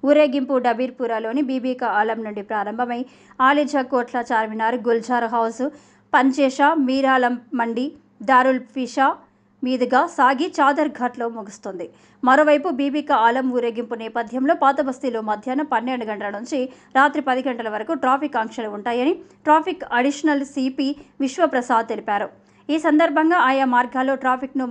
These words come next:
మళ్లిస్తున్నట్లు ఆయన వెల్లడించారు. ఆర్టీసీ బస్సులు రంగమహల్, అఫ్జల్గంజ్ నుండి ఉదయం పది గంటల నుండి రాత్రి తొమ్మిది గంటల వరకు ప్రవేశించి నిష్క్రమిస్తాయి. కాలికబర్, మీరాలం నుండి మార్గాల్లో ఊరేగింపు వచ్చే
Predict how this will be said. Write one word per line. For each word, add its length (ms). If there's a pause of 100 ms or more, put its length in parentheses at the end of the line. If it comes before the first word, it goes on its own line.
మళ్లిస్తున్నట్లు 680 (380)
ఆయన 200
వెల్లడించారు. 560 (600)
ఆర్టీసీ 420
బస్సులు 320 (260)
రంగమహల్, 580 (260)
అఫ్జల్గంజ్ 640 (100)
నుండి 200 (560)
ఉదయం 320 (200)
పది 220
గంటల 300
నుండి 160 (100)
రాత్రి 300 (480)
తొమ్మిది 300
గంటల 260
వరకు 260
ప్రవేశించి 500 (120)
నిష్క్రమిస్తాయి. 680 (840)
కాలికబర్, 600 (160)
మీరాలం 480
నుండి 220 (340)
మార్గాల్లో 480 (140)
ఊరేగింపు 500
వచ్చే 200